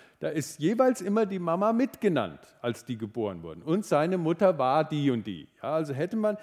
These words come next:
ist aber nicht. Matthäus wählt diese vier Frauen aus. Hm, was fällt uns an diesen vier Frauen auf? Sie sind, bitte?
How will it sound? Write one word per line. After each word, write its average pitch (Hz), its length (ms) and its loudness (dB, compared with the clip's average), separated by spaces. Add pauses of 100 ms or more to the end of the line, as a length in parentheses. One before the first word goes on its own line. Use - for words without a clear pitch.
(340)
ist 139 200 -2
aber 214 220 2
nicht. 254 260 -2
Matthäus 180 600 0
wählt 180 400 2
diese 269 400 2
vier 220 400 0
Frauen 160 460 -2
aus. 104 480 -4 (220)
Hm, 160 420 2 (1000)
was 175 460 0 (100)
fällt 196 320 4
uns 165 220 -4
an 147 160 -4
diesen 180 400 -6
vier 151 340 -2
Frauen 107 600 -8
auf? 73 320 -16 (4000)
Sie 123 240 -6
sind, 135 500 -6
bitte? 202 240 -2